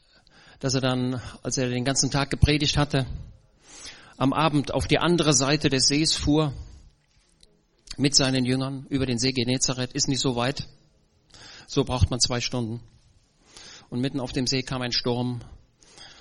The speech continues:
und es drohte, das Schiff unterzugehen. Und Jesus stand auf, der im hinteren, im hinteren Teil des Schiffes schlief, bedrohte den Wind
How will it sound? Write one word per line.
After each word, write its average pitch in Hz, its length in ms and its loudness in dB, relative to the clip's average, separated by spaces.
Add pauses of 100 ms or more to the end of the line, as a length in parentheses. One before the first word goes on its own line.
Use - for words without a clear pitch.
(160)
und 131 140 2
es 139 140 4
drohte, 139 580 4
das 135 140 0
Schiff - 180 2
unterzugehen. 123 640 2
Und 117 160 -4
Jesus 131 280 2
stand 143 260 0
auf, - 380 2
der 120 120 -2
im 113 60 -4
hinteren, 127 340 -4 (180)
im 117 140 0
hinteren 147 320 2
Teil 127 240 2
des 113 160 0
Schiffes 120 300 0
schlief, 110 300 -2 (340)
bedrohte 151 400 2
den 135 200 0
Wind 127 400 2